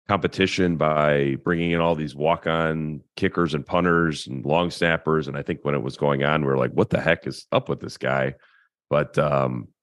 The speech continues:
he got a little bit of a mad scientist vibe about him. So I think he will, uh,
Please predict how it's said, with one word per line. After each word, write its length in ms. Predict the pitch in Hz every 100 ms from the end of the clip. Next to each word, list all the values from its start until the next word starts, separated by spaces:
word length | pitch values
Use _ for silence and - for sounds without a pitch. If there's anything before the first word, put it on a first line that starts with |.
| -
he 100 | 76
got 200 | 85 98
a 40 | 104
little 260 | 98 98
bit 140 | 90 98
of 120 | 95
a 60 | 87
mad 260 | 90 90
scientist 500 | - 85 95 92 73
vibe 240 | 76 92 78
about 300 | 67 65 64
him. 120 | 65
So 160 | -
I 60 | 69
think 220 | 80 73
he 140 | 85 82
will, 340 | 78 80 78
uh, 200 | 78